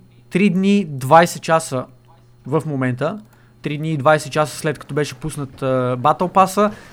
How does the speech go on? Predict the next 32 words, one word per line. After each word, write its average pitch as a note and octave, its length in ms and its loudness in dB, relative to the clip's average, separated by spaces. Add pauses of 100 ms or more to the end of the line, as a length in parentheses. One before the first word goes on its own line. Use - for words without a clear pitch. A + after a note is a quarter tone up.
наградния E3+ 500 2
фонд F#3 300 -2
е D#3 60 0
десет E3+ 400 0
милиона E3+ 380 2
двеста C#3+ 360 -2
двайсет D3 340 0
и D3+ 60 -4
една C#3+ 200 -4
хиляди C#3+ 380 -4
и C3+ 40 -2
сто C#3+ 280 -2
седемдесет C3 540 -6
и B2 60 -2
осем B2 220 -8
долара, B2+ 500 0 (1000)
което F#3+ 320 2
означава, F3 520 4
че, E3+ 420 0 (580)
а, C#3 360 -2
хората F3 380 2
са D3 120 -8
допринесли D#3+ 760 -4
от - 180 -12 (680)
осем F#3+ 440 4
милиона E3+ 380 0
и D#3+ 40 -2
шестстотин E3 540 -4
хиляди C3+ 440 -4 (580)
към C3+ 140 -6
наградния C3 460 0
фонд G3+ 460 -2